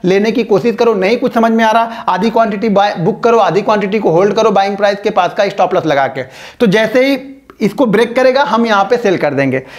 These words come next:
ये तो हो गई कब, जब हम red candle पहली बनेगी तब। पहली candle अगर green बनती है, पहली candle देखिए gap down के बाद में भी green बन सकती है, ठीक है ना। तो हम सिर्फ सेल करने के लिए नहीं बैठे हैं, buying करने के लिए भी बैठे हैं।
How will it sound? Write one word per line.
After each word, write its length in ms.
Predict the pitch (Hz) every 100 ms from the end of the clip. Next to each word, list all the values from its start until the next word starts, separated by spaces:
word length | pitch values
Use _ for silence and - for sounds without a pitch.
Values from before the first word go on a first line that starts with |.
| - - _ -
ये 120 | 233
तो 100 | 269
हो 140 | 247 247
गई 160 | 269
कब, 340 | 269 269 302 226
जब 140 | 262
हम 140 | 254 254
red 280 | 233 240
candle 240 | 240 220 220
पहली 240 | 220 185
बनेगी 320 | 185 180 175 165
तब। 240 | 135 113 - - -
पहली 280 | 214 269 285
candle 320 | 285 302 294
अगर 260 | 240 285 269
green 400 | 175 226 262 247
बनती 380 | 202 165 147 139
है, 180 | 107 - - - - - - - - - - _ _ _ - - - - - - _
पहली 260 | 185 202 269
candle 400 | 254 240 247 294 - 170
देखिए 180 | 175 202
gap 200 | 170 175
down 240 | 202 233
के 80 | 233
बाद 220 | 202 196
में 160 | 196 240
भी 80 | 254
green 280 | 202 233 233
बन 140 | 220
सकती 340 | 196 190 - 151
है, 100 | 131
ठीक 180 | 226 240
है 80 |
ना। 180 | 226 269 - - - _
तो 60 | 226
हम 160 | 220 233
सिर्फ 320 | 262 240 -
सेल 140 | 226 233
करने 260 | 240 247
के 80 | 254
लिए 100 | 262
नहीं 160 | 277 277
बैठे 220 | 254 233
हैं, 140 | 190
buying 280 | 185 214 240
करने 220 | 247 233
के 80 | 220
लिए 100 | 233
भी 60 | 208
बैठे 240 | 165 156
हैं। 160 | 127